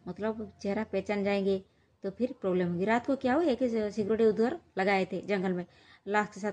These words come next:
कोई छेड़खानी करेगा, कोई लेके चला जाएगा, क्या है, वही तो आखिर निशान है, उसको postmortem करेंगे तो मालूम पड़ेगा कि कौन मारा, कैसे मारा, मालूम पड़ेगा। तो रात को क्या किया, वो security एक लंठन लगा के उधर area में, मतलब, current नहीं था।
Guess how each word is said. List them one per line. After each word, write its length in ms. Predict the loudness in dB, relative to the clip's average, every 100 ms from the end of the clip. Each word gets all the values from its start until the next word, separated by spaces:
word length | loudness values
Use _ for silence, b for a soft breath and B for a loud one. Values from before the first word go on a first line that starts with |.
| 0
कोई 180 | 0 0
छेड़खानी 400 | -4 -4 -2 0
करेगा, 260 | 0 0
कोई 200 | -2 -2
लेके 240 | 0 -2 -2
चला 200 | -2 0
जाएगा, 260 | 0 0
क्या 200 | -2 -4
है, 160 | -4 -2
वही 200 | 0 0
तो 120 | 0
आखिर 260 | -2 -2 -2
निशान 380 | -2 -2 -2
है, 100 | -2 -6 b b -20
उसको 200 | -6 -4
postmortem 500 | -2 -2 -2 0 0
करेंगे 280 | 0 0
तो 100 | 0
मालूम 280 | 0 0 -2
पड़ेगा 280 | -4 -6 -6
कि 140 | -6
कौन 300 | -6 -4 -2 -2
मारा, 240 | 0 0
कैसे 340 | -2 -6 -8 -6
मारा, 240 | -4 -4 -8 b b b -2
मालूम 180 | 2 2
पड़ेगा। 280 | 2 0 0 -8 _ _ _ _ _ _ _
तो 40 | -2
रात 180 | -2
को 120 | 0 0
क्या 180 | 0 2
किया, 180 | 0 -2 -6 -4
वो 800 | 2 4 4 2 0 0 -2 -4
security 460 | -6 -2 0 2 0
एक 120 | 2
लंठन 480 | 0 0 0 0 0
लगा 220 | 0 2
के 80 | 2
उधर 260 | 4 4
area 240 | 4 4 4
में, 100 | 0
मतलब, 260 | 0 -2
current 200 | 0 2
नहीं 200 | 2 2
था। 120 | -2